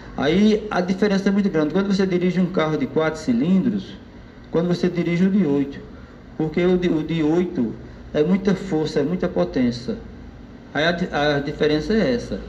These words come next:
E então, e os melhores carros do mundo são utilizados motores de oito cilindros,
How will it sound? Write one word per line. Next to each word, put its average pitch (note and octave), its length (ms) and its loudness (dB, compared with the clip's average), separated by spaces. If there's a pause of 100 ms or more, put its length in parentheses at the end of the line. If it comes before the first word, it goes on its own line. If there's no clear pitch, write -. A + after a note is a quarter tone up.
(520)
E D3 80 2
então, D3+ 300 2
e F3+ 80 4
os G#3+ 160 6
melhores F3+ 380 2
carros C#3+ 260 -2 (120)
do A#3 100 4
mundo E3+ 520 0 (480)
são F#3+ 240 0
utilizados F#3 840 0 (460)
motores E3+ 420 0
de D#3 120 0
oito D#3+ 140 0
cilindros, B2 540 2